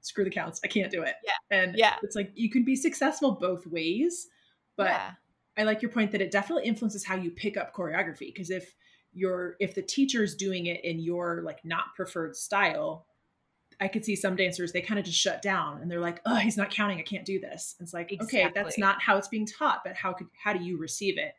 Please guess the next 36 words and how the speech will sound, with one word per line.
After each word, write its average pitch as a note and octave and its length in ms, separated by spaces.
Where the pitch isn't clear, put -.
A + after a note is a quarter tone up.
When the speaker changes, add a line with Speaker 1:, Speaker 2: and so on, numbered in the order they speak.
Speaker 1:
And F3 140
can E3+ 160
you D#3 120
put F3+ 180
it E3 80
in E3 100
the D#3 60
way D#3 120
that F3 120
Speaker 2:
Yeah. - 60
Speaker 1:
fits - 220
you?" - 260
Speaker 2:
Absolutely. F3 840
Yeah, A3 200
there G3 120
have G3 80
been G3+ 160
so G#3+ 180
many G#3 260
c-, - 80
times F#3+ 440
when E3 320
I, D3+ 240
I, E3+ 220
I'm A3 100
in G#3 80
that F3+ 160
position F3+ 280
all D3+ 120
the - 60
time F3 260
'cause - 100
I'm D#3+ 140
also D#3 200
a - 60
counter. - 460